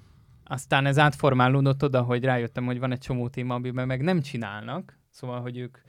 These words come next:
mivel marketinges csatorna, sok dologgal foglalkoznak, nyilván csak az alapokba így bele-bele nyúltak.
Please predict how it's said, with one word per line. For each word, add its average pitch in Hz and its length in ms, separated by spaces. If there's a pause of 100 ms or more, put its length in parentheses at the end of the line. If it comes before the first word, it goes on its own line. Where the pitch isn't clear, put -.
(200)
mivel 127 260
marketinges 135 680
csatorna, 135 360
sok 131 220
dologgal 151 420
foglalkoznak, 143 680
nyilván 131 240
csak - 180
az 123 120
alapokba 113 500
így 117 120
bele-bele 113 500
nyúltak. 131 520